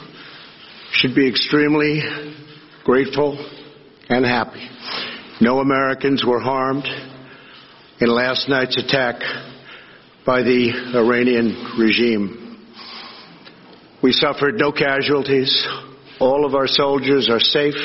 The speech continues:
and only minimal damage was sustained at our military bases. Our great American forces are prepared for anything. Iran appears to be standing down,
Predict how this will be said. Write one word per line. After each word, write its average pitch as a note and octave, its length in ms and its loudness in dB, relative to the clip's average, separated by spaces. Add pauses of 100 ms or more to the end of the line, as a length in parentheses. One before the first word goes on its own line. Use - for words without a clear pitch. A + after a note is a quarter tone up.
(1080)
and B2+ 180 2
only C#3 600 2 (260)
minimal C#3 440 4
damage C3+ 560 2
was B2+ 260 2
sustained B2 640 2 (800)
at B2 140 2
our A2 340 0 (100)
military B2+ 600 2
bases. A#2 640 2 (1400)
Our B2 100 0
great C#3+ 240 2
American C#3 540 2
forces C#3+ 580 2
are C3 100 2
prepared B2 580 0 (420)
for B2+ 180 2
anything. A2 540 0 (720)
Iran C3 380 2
appears C3+ 540 2
to B2 100 0
be B2 380 2 (220)
standing C3 560 2
down, A#2+ 340 2